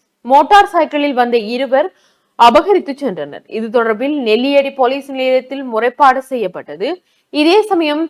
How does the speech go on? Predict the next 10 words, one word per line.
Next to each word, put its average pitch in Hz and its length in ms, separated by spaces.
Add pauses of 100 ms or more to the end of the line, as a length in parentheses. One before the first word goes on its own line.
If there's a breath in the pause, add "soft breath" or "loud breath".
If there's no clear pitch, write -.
சாவகச்சேரியில் 262 840
மோட்டார் 254 460
சைக்கிள் 254 360
மற்றும் 233 360
நகையுடன் 277 540
ஒருவர் 226 340
நேற்றைய 233 480
தினமே 190 400 (300)
கைது 302 300
செய்யப்பட்டார். 202 680